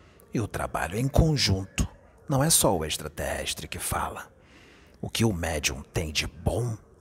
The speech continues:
a acrescentar, o extraterrestre tira do arcabouço mental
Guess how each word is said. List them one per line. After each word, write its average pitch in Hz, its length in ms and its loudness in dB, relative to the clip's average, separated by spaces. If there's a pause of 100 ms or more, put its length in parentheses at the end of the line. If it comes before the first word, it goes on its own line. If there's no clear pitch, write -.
(160)
a 101 160 0
acrescentar, - 1300 0 (520)
o 104 140 2
extraterrestre 85 1000 -2
tira 107 840 4 (760)
do 95 160 2
arcabouço 82 1120 0 (160)
mental 95 800 0